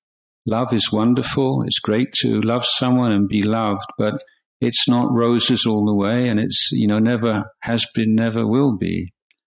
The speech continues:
And there is always, um, this kinds of, of pain, and,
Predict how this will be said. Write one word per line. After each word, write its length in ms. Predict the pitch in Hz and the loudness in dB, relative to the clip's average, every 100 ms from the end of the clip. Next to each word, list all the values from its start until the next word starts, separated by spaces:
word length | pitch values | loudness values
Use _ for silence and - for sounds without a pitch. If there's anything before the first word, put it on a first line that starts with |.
| _ _ _ 151 | _ _ _ -6
And 320 | 120 113 110 | 0 2 2
there 160 | 113 | 2
is 200 | 135 147 - - - | 2 2 0 -2 -2
always, 500 | 131 123 127 107 98 - - - - 113 | -2 0 2 2 0 0 -2 -6 -8 -6
um, 440 | 107 104 101 101 - _ _ _ _ | -2 0 0 -2 -8 _ _ _ _
this 200 | 123 - | 0 0
kinds 540 | - 123 120 117 107 | -2 -2 0 2 0
of, 360 | 107 104 104 107 - | 0 0 0 -2 -4
of 180 | 110 104 98 | -4 -6 -6
pain, 440 | - 123 120 101 95 | -4 -2 0 0 2
and, 220 | 95 | 0